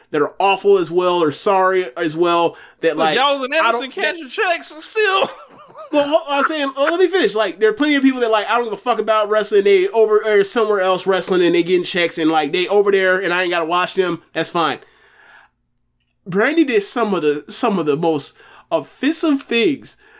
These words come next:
Speaker 1: Uh, that it was like, yo, this person is problematic, and, and I don't even mean, like, problematic like, "Oh my God," like, I mean problematic like, this person, like, doesn't even, isn't even aware of the damage they're doing.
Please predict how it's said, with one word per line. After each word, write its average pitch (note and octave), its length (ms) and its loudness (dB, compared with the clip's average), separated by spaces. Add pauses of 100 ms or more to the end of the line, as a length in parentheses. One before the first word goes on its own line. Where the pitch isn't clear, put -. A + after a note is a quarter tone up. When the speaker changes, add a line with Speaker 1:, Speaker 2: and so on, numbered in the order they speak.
(260)
Speaker 1:
Uh, F#3+ 300 2
that G#3+ 240 -2
it A3 60 2
was G#3 180 -2
like, G3+ 240 0
yo, G#3 320 0
this A#3 240 -4
person A3+ 400 -2
is F3 80 0
problematic, G3 800 -2
and, G3 160 2
and G3+ 200 0
I A#3+ 100 4
don't C4 80 2
even A#3+ 100 -4
mean, A3+ 180 0
like, G#3 180 0
problematic G#3 440 0
like, F#3 260 0
"Oh G3 80 2
my F#3+ 180 0
God," F#3 460 0
like, F3 340 -4
I G3 140 -2
mean A3+ 160 -6
problematic G3 420 0
like, E3+ 320 -2 (280)
this F3+ 120 0
person, G#3+ 460 -2
like, F#3 220 -2
doesn't A3 140 2
even, G3+ 180 2
isn't G3+ 180 4
even G3 140 2
aware F3 340 0
of F3+ 80 0
the E3+ 80 -2
damage E3+ 380 -2
they're D3 100 0
doing. C3+ 380 -2